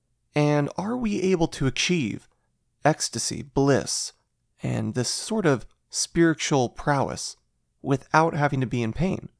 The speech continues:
or be relieved of something? And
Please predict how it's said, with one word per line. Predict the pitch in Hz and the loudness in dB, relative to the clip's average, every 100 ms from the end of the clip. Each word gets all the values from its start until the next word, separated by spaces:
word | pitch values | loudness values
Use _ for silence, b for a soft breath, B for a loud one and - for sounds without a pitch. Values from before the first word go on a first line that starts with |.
| _ _ _ | _ _ _
or | - 135 117 120 | 2 4 4 0
be | - 123 | -2 0
relieved | 117 131 208 | 0 -2 -2
of | - | -4
something? | - 90 - - - _ _ _ _ _ _ _ - | -4 -6 -8 -14 -16 _ _ _ _ _ _ _ -4
And | 143 147 147 139 | 0 2 2 -2